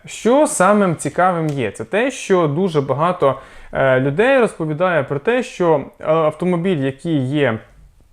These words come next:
е, не на бензині, а є безпосередньо електрички, то вони не підлягають сплаті військового збору. Насправді це зовсім не так. Автомобілі, які,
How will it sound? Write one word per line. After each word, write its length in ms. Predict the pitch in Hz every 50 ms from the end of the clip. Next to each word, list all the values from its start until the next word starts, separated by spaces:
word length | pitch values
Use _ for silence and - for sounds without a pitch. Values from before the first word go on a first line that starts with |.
| - - - - - - - - -
е, 300 | - 143 143 135 135 131
не 220 | 139 156 180 185
на 160 | 170 165 147
бензині, 680 | 131 143 143 139 123 127 123 120 127 165 220 254 247 - -
а 200 | 147 147 147 139
є 440 | 135 131 139 156 165 156 135 120 120 - - -
безпосередньо 680 | - 135 127 - - 143 - 165 147 143 131 123 127 131
електрички, 580 | 131 139 156 - - 285 311 311 - - - 214
то 260 | 202 - - 160 156
вони 280 | 151 160 180 220 262 262
не 180 | 196 180 196
підлягають 600 | 185 - 165 143 147 156 151 175 214 202 170 143
сплаті 340 | - - 165 170 - - 143
військового 380 | 131 127 - - 135 120 127 135
збору. 340 | 135 139 131 110 104 107 - - - - - - -
Насправді 580 | - 151 151 - - 185 214 254 269 247 240 214
це 320 | - - - 147 165 185
зовсім 600 | 156 131 135 131 139 139 - - 131 120 120 120
не 80 | 131 139
так. 300 | 139 - 143 107 95 - - -
Автомобілі, 640 | - 143 - - 180 180 185 180 220 240 196 156
які, 420 | 143 147 143 - - 190 185 165